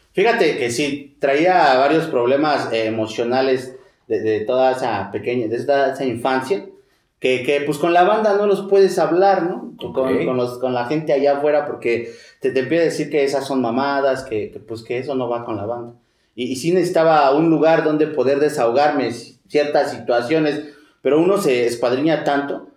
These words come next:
Speaker 1: que, que, ah, yo llegué a hacerme una promesa de niño, ¿no? Yo dije, "Ya nadie me va a volver a lastimar y nadie me va a volver a,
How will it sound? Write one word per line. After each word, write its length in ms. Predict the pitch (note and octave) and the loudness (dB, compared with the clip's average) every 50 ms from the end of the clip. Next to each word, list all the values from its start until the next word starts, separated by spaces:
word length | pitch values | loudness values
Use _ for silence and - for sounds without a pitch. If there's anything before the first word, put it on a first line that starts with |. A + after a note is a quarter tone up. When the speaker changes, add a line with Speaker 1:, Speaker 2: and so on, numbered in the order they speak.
| _ _ _ _ _ | _ _ _ _ _
Speaker 1:
que, 140 | C3 A#2 - | -10 -6 -2
que, 160 | B2+ B2+ B2+ | 0 2 2
ah, 320 | C3 C#3 C3+ C#3 - - - C3 | 4 2 2 0 -4 -8 -6 -2
yo 140 | C3 D3 D3+ | 0 0 2
llegué 240 | D3+ D#3+ D3 D#3+ | 2 0 0 0
a 40 | D#3+ | 0
hacerme 280 | D#3 D#3+ D#3+ D3+ D#3 D#3 | 0 -2 -2 -2 0 0
una 160 | D#3 D#3 D3 | 0 0 0
promesa 360 | C#3+ A#2+ A#2 B2 B2+ C3+ C#3+ | -2 -2 -2 -2 -2 -2 -2
de 120 | B2 G#2+ G#2+ | -2 -2 -4
niño, 260 | A#2 A#2+ A#2+ A#2 A#2 | -4 -6 -6 -6 -8
¿no? 140 | - D#3+ - - _ _ _ _ _ _ _ _ _ _ _ _ _ _ _ _ | -10 -14 -16 -20 _ _ _ _ _ _ _ _ _ _ _ _ _ _ _ _
Yo 140 | A2+ A#2+ B2 | -6 -4 -4
dije, 220 | C3 B2+ B2+ B2+ | -4 -4 -6 -6
"Ya 140 | B2 C3+ C#3 | -4 -4 -2
nadie 260 | C#3 C#3 C3+ C3+ C3 | -2 -2 -4 -4 -4
me 100 | A2+ G#2+ | -4 -4
va 80 | G#2+ A#2+ | -2 -2
a 40 | A#2+ | -2
volver 260 | B2 B2 A#2+ B2 B2 | -2 -2 -2 -4 -4
a 40 | A#2+ | -4
lastimar 480 | A2 G2+ F#2+ - - - G#2+ A2 A2+ A2 | -4 -6 -6 -8 -12 -10 -10 -8 -6 -6
y 60 | G#2 | -6
nadie 280 | G#2+ A2 A2 G#2+ G#2+ G2+ | -6 -6 -6 -6 -8 -8
me 100 | G2 F#2+ | -8 -8
va 40 | G2+ G#2 G#2 | -8 -8 -8
a 20 | G2 | -8
volver 220 | G2 G2+ G#2 G2+ | -8 -6 -6 -6
a, 240 | G2 F#2+ G2 - | -6 -8 -12 -16